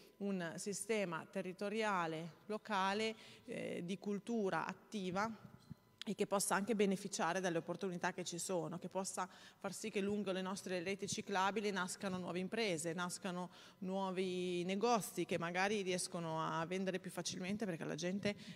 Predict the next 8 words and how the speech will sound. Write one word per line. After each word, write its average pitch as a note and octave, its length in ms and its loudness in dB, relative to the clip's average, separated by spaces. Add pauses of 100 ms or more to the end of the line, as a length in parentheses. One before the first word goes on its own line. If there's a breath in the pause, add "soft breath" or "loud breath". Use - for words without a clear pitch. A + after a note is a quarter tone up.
riesce F#3 260 2
a F#3 60 0
fermarsi G3 840 2
e D#3+ 540 2
più F3 140 -6
facilmente, F3+ 720 2
piuttosto F#3+ 500 -4
che G3 380 0